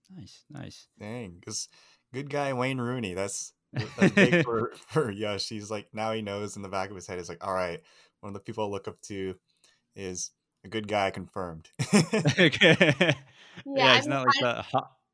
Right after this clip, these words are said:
Speaker 3: I don't know
Speaker 1: Yeah.
Speaker 3: about any of his actions or the rumors or, 'cause there's always one story being written about him, but I can say on and off the field, he is a great teammate. I obviously can't speak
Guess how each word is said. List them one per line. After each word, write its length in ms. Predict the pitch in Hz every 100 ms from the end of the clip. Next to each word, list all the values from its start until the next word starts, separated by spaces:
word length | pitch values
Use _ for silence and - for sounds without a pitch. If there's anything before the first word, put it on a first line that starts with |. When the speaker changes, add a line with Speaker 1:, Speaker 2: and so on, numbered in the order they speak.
| _
Speaker 3:
I 120 | -
don't 160 | 294 311
know 60 | 294
Speaker 1:
Yeah. 140 | 285
Speaker 3:
about 280 | - - 247
any 160 | 247
of 100 | 240
his 160 | 226 220 -
actions 440 | 285 294 285 262
or 100 | 226
the 100 | 214
rumors 500 | 233 277 269 262 247
or, 220 | 220 214 214
'cause 180 | 240 214 - -
there's 180 | 254 262
always 280 | 262 254 233
one 220 | 254 254
story 360 | - 233 214
being 220 | 208 208 208
written 200 | 208 214
about 240 | 208 208
him, 160 | 214 214
but 100 | 214
I 120 | 214
can 380 | - 247 233 226
say 380 | 226 220 202 - _ _ _ _ _ _ _
on 360 | - 240 240 247
and 140 | 226 -
off 280 | 220 214
the 80 | 214
field, 500 | 208 214 196 202 202 - _ _ -
he 440 | - - 220 214 208
is 120 | 208
a 60 | 208
great 460 | 208 208 196 -
teammate. 520 | - 190 185 196 240 - _ - -
I 200 | 226 202 190
obviously 320 | 208 208 220
can't 240 | - 202 202
speak 240 | - 190